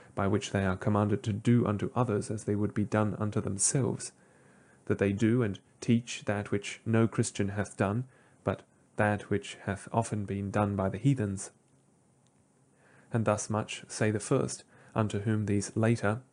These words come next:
having nothing to answer, who under pretence of saving their lives persuade flying away without exception.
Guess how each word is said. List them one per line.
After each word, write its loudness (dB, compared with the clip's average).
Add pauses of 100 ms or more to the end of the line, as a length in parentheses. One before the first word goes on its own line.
(140)
having -4
nothing 0
to 0
answer, 2 (320)
who 2
under 0
pretence -2
of 0
saving 2
their 4
lives 2
persuade 0
flying 0
away 2
without 0
exception. -6